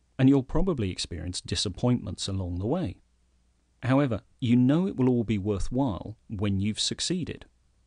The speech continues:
So how can you increase your chances of success? Well, in an earlier program, we talked about the importance of having a problem-solving map to guide you through the process. Now, that map was quite high level.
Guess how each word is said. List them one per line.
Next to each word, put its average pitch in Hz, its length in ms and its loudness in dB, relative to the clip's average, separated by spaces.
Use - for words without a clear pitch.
So 123 180 2
how 185 160 2
can 185 160 0
you 151 100 4
increase 123 440 4
your 104 80 -4
chances 101 520 -4
of 110 80 -10
success? - 680 -6
Well, 143 160 8
in 156 100 6
an 151 100 6
earlier 190 280 0
program, 87 500 -10
we 123 160 2
talked 147 260 0
about 120 240 0
the 113 80 0
importance 95 560 -4
of 98 120 -8
having 104 360 -2
a 104 80 -4
problem-solving 101 1120 -2
map - 360 -6
to 143 100 0
guide 131 320 4
you 110 100 -2
through 98 240 -2
the 98 80 -8
process. - 600 -4
Now, 123 100 4
that 180 220 2
map 139 320 -2
was 110 100 -2
quite 110 420 -2
high 120 300 -2
level. 101 440 -4